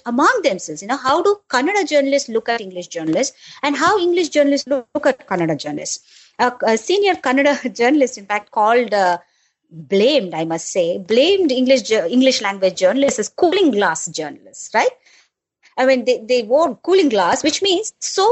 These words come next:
many little details on the ground, the hardship is blurred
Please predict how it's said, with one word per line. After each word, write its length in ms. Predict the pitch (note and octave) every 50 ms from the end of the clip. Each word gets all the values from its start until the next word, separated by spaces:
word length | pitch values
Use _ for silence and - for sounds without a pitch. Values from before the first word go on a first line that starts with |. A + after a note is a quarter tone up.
| B4+ B4+
many 240 | B4+ A#4 A#4 G#4
little 260 | F4+ F4+ F#4 - F#4 B3+
details 540 | G#3+ C4 C4 B3+ - D4+ C4 G#3+ G#3+ A3+ - -
on 240 | B3+ C#4+ F4 G4
the 80 | D#4+ C#4
ground, 420 | G3 A3 G#3+ G3 G3 G3+ A#3+ C4+
the 60 | C4 A#3+
hardship 680 | - - B3 A3+ G3+ F#3+ - - - G3+ A#3 - _ _ _ _ - - - -
is 160 | F4+ C#4+ G#3+
blurred 500 | D#3+ D3+ - A#3 A3+ G3 E3+ D#3+ D3+